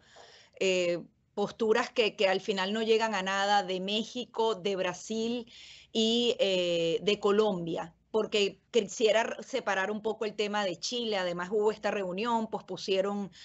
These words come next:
la declaración. En primer lugar, esa votación en la oea, las abstenciones de estos tres países y lo que ha seguido, eh, con, con declaraciones que van y vienen y que podrían interpretarse de un lado y de otro. Por ejemplo, el mensaje de Gustavo Petro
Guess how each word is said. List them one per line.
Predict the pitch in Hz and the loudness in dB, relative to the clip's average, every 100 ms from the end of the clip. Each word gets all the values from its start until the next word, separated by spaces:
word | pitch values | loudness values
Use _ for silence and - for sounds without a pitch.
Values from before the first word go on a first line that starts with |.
| - | -12
la | 190 196 | -2 0
declaración. | 185 180 175 180 - 202 - - | 0 -2 -4 -4 -2 -4 -6 -10
En | - 226 | -4 -2
primer | 233 226 226 | 0 0 2
lugar, | 262 254 262 - _ _ - | 2 2 0 -4 _ _ 2
esa | 247 233 240 | 2 2 0
votación | 254 214 202 208 | 0 -2 -4 -6
en | 220 220 | -4 0
la | 190 | 0
oea, | 214 226 226 214 214 - | 0 -2 -2 -2 -4 -4
las | 214 202 | 0 0
abstenciones | 202 190 - 196 - 214 214 226 | -2 -4 -6 -8 -4 -4 -4 -4
de | |
estos | 220 - - | -6 -6 -8
tres | 226 208 | -6 -6
países | - 202 196 202 220 208 - | -2 0 0 -4 -8 -8 -8
y | 208 196 | -6 -4
lo | 185 180 | -4 -2
que | 190 185 175 - | 0 0 0 2
ha | 196 202 | 2 2
seguido, | - 226 202 208 180 170 151 - - _ | 0 -2 0 -2 -4 -4 -8 -16 -20 _
eh, | 190 190 185 | 0 0 0
con, | 202 196 185 | -4 -4 -4
con | 208 202 | -4 -2
declaraciones | 196 196 190 - 196 226 | 0 0 0 0 -2 -2
que | - 208 | 0 2
van | 196 214 | 2 0
y | 214 | -4
vienen | 214 214 214 220 | -2 -2 -2 -4
y | 202 | -4
que | 185 | -4
podrían | 180 190 185 190 214 | -2 -2 2 2 0
interpretarse | 220 180 175 180 175 180 - 220 208 | -2 -2 -2 -4 -2 -4 -4 -4 -2
de | 196 | 0
un | 202 | 0
lado | 196 196 202 | 2 2 2
y | |
de | 180 | 2
otro. | 196 170 | 0 -2
Por | 165 | -4
ejemplo, | 180 190 180 | -4 -4 -2
el | 185 | -2
mensaje | 180 170 190 220 | -4 -4 -2 0
de | 220 | 0
Gustavo | 185 - 185 208 208 | -2 -2 0 0 0
Petro | 214 214 226 214 | -2 0 -2 -2